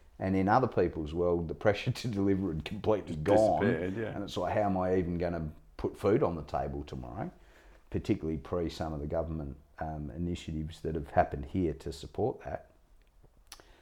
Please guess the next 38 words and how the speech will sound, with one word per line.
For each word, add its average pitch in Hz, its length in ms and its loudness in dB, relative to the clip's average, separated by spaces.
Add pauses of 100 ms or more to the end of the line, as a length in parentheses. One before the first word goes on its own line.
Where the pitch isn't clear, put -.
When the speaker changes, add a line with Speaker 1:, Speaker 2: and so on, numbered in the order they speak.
(380)
Speaker 1:
Um, 98 540 6 (160)
so 107 260 12
the 101 240 8
interview 135 320 8
process 90 640 4
was 87 260 2
to 85 220 2
ask 85 440 4 (1080)
those 87 440 6
various 85 520 6
leaders 82 460 2
across 87 320 -2
a 76 40 -4
big 101 280 2
range 85 300 2
of 73 80 -6
sectors. 82 420 -2
So 78 120 -6
I - 20 -6
spoke 90 300 2
to - 60 -14
people 80 300 -4
in 76 100 -4
government 85 460 0
at - 180 -8
some 78 240 -8
fairly 78 320 -2
senior 82 380 -4
Speaker 2:
Mm. 78 80 -2
Speaker 1:
levels, 85 560 -2 (280)
small 95 340 2
business 87 440 -4
operators, 85 720 -4
some 80 260 -8
large 82 320 -6
publicly 82 460 -2
listed 80 420 -4
companies, 80 800 -6